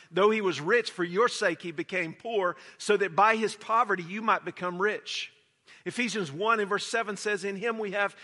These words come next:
redemption in accordance with the riches of God's grace that he lavished upon us." First Timothy one and verse fourteen says, "The grace of the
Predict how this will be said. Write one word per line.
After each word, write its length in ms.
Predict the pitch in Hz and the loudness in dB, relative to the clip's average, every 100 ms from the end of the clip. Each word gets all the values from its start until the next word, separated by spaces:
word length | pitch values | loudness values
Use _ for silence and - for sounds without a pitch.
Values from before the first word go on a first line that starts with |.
| - | -4
redemption 720 | 180 170 208 247 - 175 160 - - - | -2 0 0 0 -4 -6 -6 -10 -20 -4
in 120 | 190 | -2
accordance 500 | 190 226 220 214 - | 0 2 4 2 -2
with 140 | 190 | -4
the 80 | 165 | -4
riches 440 | 160 208 226 214 160 | 0 0 0 -4 -6
of 140 | 151 | -2
God's 320 | 190 196 170 | 4 4 2
grace 420 | 190 202 190 175 - - _ | 0 2 2 -2 -12 -20 _
that 120 | 180 | -2
he 160 | 185 202 | 0 0
lavished 640 | 156 165 202 202 190 - | 2 6 6 4 0 -6
upon 380 | 190 - 180 170 | -8 0 2 2
us." 400 | 127 - - - _ _ _ _ | -2 -10 -12 -14 _ _ _ _
First 260 | - 233 - | 0 0 0
Timothy 260 | 254 240 | -2 -2
one 300 | 214 220 226 | -2 2 4
and 80 | 208 | 2
verse 160 | 196 175 | -2 -2
fourteen 480 | 233 214 214 220 196 | 0 -2 0 -4 -2
says, 240 | 208 190 | -2 0
"The 80 | 185 | -2
grace 380 | 156 208 220 214 | 0 0 0 -4
of 100 | 170 | -4
the 200 | 180 | -6